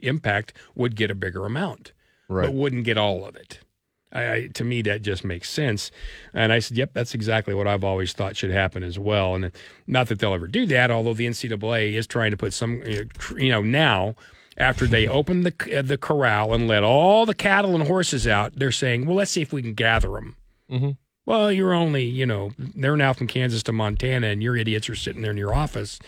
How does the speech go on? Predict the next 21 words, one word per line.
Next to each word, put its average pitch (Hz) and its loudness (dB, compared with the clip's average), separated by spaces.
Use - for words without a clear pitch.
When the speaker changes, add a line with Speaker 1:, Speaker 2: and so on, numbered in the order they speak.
Speaker 2:
Maybe 101 2
actually 98 0
try 98 2
and 95 2
enforce 92 -2
the 92 -4
rules 95 0
that 87 -8
you've 87 -6
just 90 -6
had 85 -2
written 90 0
there 90 0
and 82 -2
Speaker 1:
Ugh. 85 -2
Speaker 2:
never 85 0
even 82 0
touched, - -2
though. 98 2
<laughs> - -14
Speaker 1:
Oof. - -10